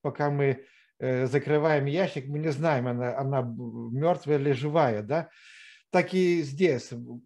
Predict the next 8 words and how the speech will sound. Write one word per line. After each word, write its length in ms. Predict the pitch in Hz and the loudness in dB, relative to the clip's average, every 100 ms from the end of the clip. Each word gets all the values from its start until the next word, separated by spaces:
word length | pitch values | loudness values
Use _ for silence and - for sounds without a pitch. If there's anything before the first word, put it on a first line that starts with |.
| _ _ - _ - | _ _ -20 _ -2
Как 260 | 202 196 | 0 2
только 300 | - 190 170 | 4 4 2
мы 140 | 160 185 | 0 0
этот 340 | 175 147 123 | 0 -2 -4
ящик 520 | 135 135 175 - 139 - | -4 0 -2 -2 -6 0
Пандоры 720 | 143 143 165 143 123 104 113 _ _ _ _ _ 120 - | 0 4 4 4 2 -2 -8 _ _ _ _ _ -12 -2
под-, 240 | 143 143 | -2 0
приоткрываем, 920 | 156 143 - 151 170 240 185 113 101 | 2 2 0 0 4 6 4 0 -6